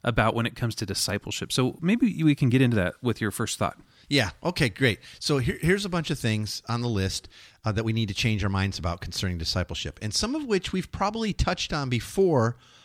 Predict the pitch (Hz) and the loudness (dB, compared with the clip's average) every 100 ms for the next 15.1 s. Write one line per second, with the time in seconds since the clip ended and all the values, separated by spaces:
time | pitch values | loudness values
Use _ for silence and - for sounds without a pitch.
0 | - 131 147 180 196 160 147 151 135 127 | 0 4 4 2 0 0 0 0 0 0
1 | 120 107 101 - - 127 135 - - 110 | 0 0 -2 -2 -2 -2 -2 -4 -2 -2
2 | 104 92 85 82 - - 98 95 98 95 | -2 -2 -4 -4 -6 -4 -2 -2 0 0
3 | 76 - - 90 87 85 87 78 - 95 | -2 -6 -8 -4 0 2 2 0 -2 -2
4 | 87 95 92 82 80 - - 76 71 _ | 0 0 0 -4 -6 -6 -6 -12 -18 _
5 | - 113 123 123 120 160 165 143 123 107 | -6 0 0 2 0 0 -2 0 0 0
6 | 95 - - 95 101 95 85 82 - - | -4 -8 -6 -6 -4 -4 -2 -2 -4 -8
7 | 139 110 110 107 - - - 147 139 196 | 0 2 2 0 -6 -14 0 2 2 2
8 | 208 - 143 - - 95 82 85 85 117 | 0 0 0 -2 -2 -2 0 -2 -2 0
9 | 135 180 208 208 - 165 202 - 107 101 | 2 2 2 -2 -2 -2 -2 -2 0 2
10 | 98 107 - - _ 113 98 117 120 - | 2 -2 -8 -20 _ 0 4 4 4 0
11 | 139 139 - 107 98 101 - - 92 - | 0 0 0 0 0 -2 -6 -4 -4 -2
12 | 101 101 98 92 101 101 90 90 - 131 | -2 0 0 0 0 2 2 0 0 -2
13 | 110 80 82 87 98 98 - 123 110 - | -2 -4 -2 0 2 0 0 -2 -2 -2
14 | 98 95 90 - 95 85 80 - 80 85 | -2 -2 -2 -2 -2 -2 -2 -4 -4 -2
15 | 95 | -4